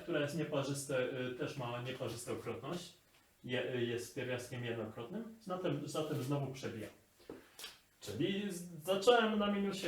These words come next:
kończę na minusie, tylko po drodze, tylko w tym kawałku jest dodatnio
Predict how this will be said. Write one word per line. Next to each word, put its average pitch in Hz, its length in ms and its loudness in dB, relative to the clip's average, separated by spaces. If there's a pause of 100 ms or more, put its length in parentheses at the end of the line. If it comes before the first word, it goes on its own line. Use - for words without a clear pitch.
(140)
kończę 156 280 0
na 135 200 2
minusie, 131 320 -2
tylko 165 340 2
po - 180 2
drodze, 156 520 6 (300)
tylko 202 360 4
w - 80 -4
tym 175 220 10
kawałku 147 500 6
jest 127 220 4
dodatnio 120 540 4